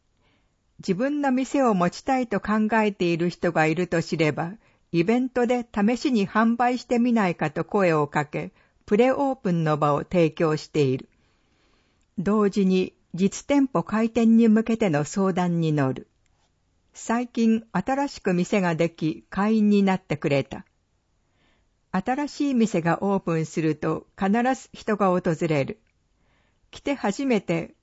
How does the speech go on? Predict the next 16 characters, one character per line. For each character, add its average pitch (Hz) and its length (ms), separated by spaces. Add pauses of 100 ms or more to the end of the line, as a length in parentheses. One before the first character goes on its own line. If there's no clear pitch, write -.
(100)
他 254 320
に 294 100
も 180 160
こ 220 180
ん 247 120
な 269 100
店 277 280
が 214 220
あ 208 80
る 208 140
ん 170 100
だ 151 140
と 151 120
気 160 140
づ 143 200
く。 - 240